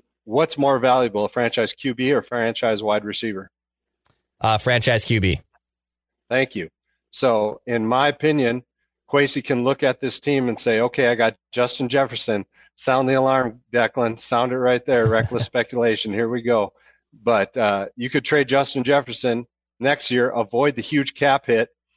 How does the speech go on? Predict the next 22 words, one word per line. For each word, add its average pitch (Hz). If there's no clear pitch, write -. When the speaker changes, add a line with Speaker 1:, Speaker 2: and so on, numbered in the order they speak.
Speaker 1:
I 107
know 131
Judd's 139
not 143
gonna 143
like 147
this, 113
and 113
I 110
might 120
get 135
crucified 113
for 107
it. -
But 120
you 113
can 120
trade 143
him 143
to, 110
you 107
got 104